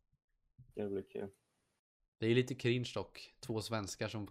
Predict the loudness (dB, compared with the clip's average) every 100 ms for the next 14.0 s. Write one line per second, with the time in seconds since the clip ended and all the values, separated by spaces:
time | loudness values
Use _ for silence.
0 | _ 0 0 4 4 4 2 0 2 2
1 | 0 0 0 0 -2 -2 -2 -2 -2 -4
2 | -4 -4 -4 -4 -4 -4 -4 -6 -8 -10
3 | -10 -10 -12 -12 -12 -12 -6 -6 -4 -8
4 | -8 _ _ _ _ _ -6 -2 -2 -2
5 | -8 -20 _ _ _ _ -20 _ _ _
6 | -6 -2 -2 -4 -6 -8 -6 0 0 2
7 | 2 2 4 4 4 2 -2 0 0 0
8 | -4 -6 -16 -8 0 2 2 0 -2 -4
9 | -4 -4 -2 -2 -2 -6 _ _ _ -4
10 | -2 2 2 4 2 2 -2 2 2 2
11 | 0 -4 -8 -8 -6 -6 -8 _ _ _
12 | _ _ -18 -4 2 2 2 -4 -2 0
13 | 0 0 -2 -4 -6 -6 -6 -4 -2